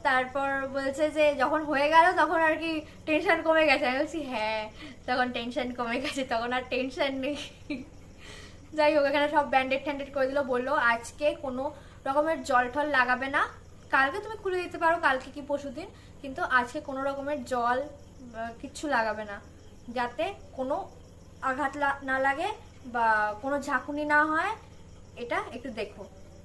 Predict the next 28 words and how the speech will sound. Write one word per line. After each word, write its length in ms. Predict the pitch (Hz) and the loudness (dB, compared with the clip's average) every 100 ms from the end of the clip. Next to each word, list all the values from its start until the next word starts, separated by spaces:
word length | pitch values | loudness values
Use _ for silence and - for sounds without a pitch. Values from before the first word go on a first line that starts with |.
| - - 277 | -20 -18 -12
আমি 120 | 285 | -8
বললাম, 220 | 320 370 | -6 -8
"ঠিক 200 | 370 302 | -10 -8
আছে।" 240 | 220 202 - - - - - | -6 -8 -14 -18 -20 -18 0
তাও 180 | 392 | 2
গল্প 300 | 359 339 339 | 4 2 2
টল্প 260 | 339 339 339 | -2 -2 -2
করলাম। 440 | 330 311 302 302 - - - - | -2 2 4 2 -2 -16 -18 -6
তো 240 | 269 262 | -2 0
তারপর 240 | 269 277 294 | 2 4 6
ওদেরকে 340 | 285 277 294 | 6 4 2
দেখালাম 680 | 269 269 285 269 277 294 277 | 0 0 2 2 2 -2 -4
যে 200 | 262 247 | -2 -2
এটা 300 | 254 254 247 | -2 2 2
আমার 200 | 247 254 | 2 2
মামুনি 440 | 254 240 247 254 | 0 0 -2 -4
হয়। 320 | 262 262 247 - - - - - - - - - - - - - - - - - - - 269 | -4 -4 -4 -8 -16 -16 -16 -16 -16 -16 -16 -16 -16 -16 -16 -16 -16 -16 -16 -16 -14 -12 -8
তো 80 | |
মাঝে 260 | 269 269 285 | 0 0 0
মাঝে 120 | 339 | 2
এখনো 260 | 381 339 392 | 2 4 2
দেখা 240 | 359 339 | 2 4
হলে 160 | 381 392 | 4 6
কথা 240 | 330 302 262 | 4 4 -2
বলে, 260 | 202 180 - - - - - - 240 | -2 -6 -12 -14 -14 -14 -14 -14 0
যখনই 300 | 254 294 294 | 0 2 2
দেখা 280 | 262 262 269 | 2 2 2
হয়। 320 | 233 247 | 2 2